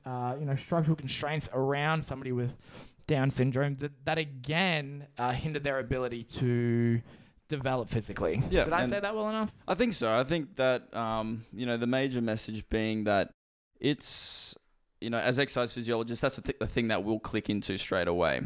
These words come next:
Speaker 2: And, you know, um, you know, treating someone with Down sy-, syndrome, sorry, my puppy just walked into the room with a cone on his head. <laughs> So, very distracting.
Speaker 1: <laughs>
Speaker 2: Um, out of here, buddy, come on. Um,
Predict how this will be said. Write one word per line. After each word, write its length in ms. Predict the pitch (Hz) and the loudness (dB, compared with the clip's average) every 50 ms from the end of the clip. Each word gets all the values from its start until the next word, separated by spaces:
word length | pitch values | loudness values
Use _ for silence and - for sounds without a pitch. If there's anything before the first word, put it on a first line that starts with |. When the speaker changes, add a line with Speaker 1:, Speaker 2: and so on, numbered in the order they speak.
| - - | -6 -4
Speaker 2:
And, 320 | - 92 120 113 110 101 - - | -2 0 0 0 0 -4 -6 -6
you 120 | 87 110 | -6 -6
know, 200 | 104 98 95 104 - _ _ _ _ _ _ _ _ _ _ - | -6 -6 -8 -8 -10 _ _ _ _ _ _ _ _ _ _ -4
um, 400 | - 101 101 98 101 95 - - _ - - _ _ _ _ _ _ _ _ _ | -2 0 0 -2 -4 -8 -10 -14 _ -20 -20 _ _ _ _ _ _ _ _ _
you 100 | - 113 | -6 -2
know, 140 | 120 117 110 113 - - | -2 -2 -2 -4 -6 -12
treating 380 | - - - 135 135 135 131 120 | -12 -2 0 2 2 2 0 -2
someone 340 | 117 - 117 117 117 113 113 | -2 0 0 2 2 0 2
with 220 | 117 117 117 - | 0 -2 0 0
Down 200 | 120 110 101 104 | 0 2 2 2
sy-, 180 | 104 104 101 - | 2 0 0 0
syndrome, 360 | - - - 101 98 101 92 | 2 2 2 2 2 2 0
sorry, 360 | 82 - - 113 107 101 98 101 | 0 -2 0 2 2 2 2 0
my 340 | 101 98 98 92 90 110 117 - | 0 -2 0 0 -2 -4 -4 -2
puppy 260 | - - 104 - 110 | 0 0 2 2 0
just 220 | 104 92 92 - - | -2 -2 -6 -6 -4
walked 260 | 95 92 92 - - | -4 -4 -4 -4 -6
into 260 | 95 101 98 - 113 | -8 -6 -6 -4 -4
the 120 | 95 95 | -4 -2
room 240 | 95 101 107 107 107 | 0 0 0 0 0
with 120 | 120 - - | 0 -2 -2
a 40 | 214 | -4
cone 360 | - - - 117 104 101 107 | -2 -2 -2 0 0 0 0
on 120 | 98 85 | 0 -2
his 180 | 78 71 - - | -2 -6 -6 -4
head. 280 | 240 90 76 78 - - - | -4 -2 -2 -2 -4 -6 -10
<laughs> 80 | - - | -12 2
So, 240 | - 165 196 285 254 - - 208 - 165 - 214 185 - - - - _ _ _ _ _ _ _ _ _ _ _ | 4 4 6 6 4 4 2 2 2 0 0 0 -2 -2 -4 -14 -20 _ _ _ _ _ _ _ _ _ _ _
very 640 | 135 135 131 147 160 156 156 156 156 151 143 135 127 | -14 -10 -4 0 2 2 4 4 4 4 4 2 2
distracting. 840 | 110 113 110 - - - - 104 92 92 - - _ - 73 71 190 180 | 2 0 0 0 -4 -2 0 2 2 2 0 -2 _ -8 -8 -4 -2 -2
Speaker 1:
<laughs> 300 | 175 - - 175 165 - | 0 2 4 4 4 4
Speaker 2:
Um, 520 | - 143 120 120 120 117 120 117 120 120 - _ _ - - - | 2 0 0 0 -2 -2 -4 -6 -8 -12 -16 _ _ -16 -8 -2
out 140 | 131 147 143 | 0 2 2
of 80 | 135 110 | 2 0
here, 140 | 110 110 104 | -2 -4 -4
buddy, 240 | - 95 98 - | -2 -2 -2 -2
come 220 | - - 131 113 - | 0 0 0 2 2
on. 120 | - - - - _ _ - - - - - | 0 -2 -4 -8 _ _ -20 -20 -20 -18 -12
Um, 380 | 113 117 117 113 113 113 110 | -10 -8 -6 -6 -8 -8 -12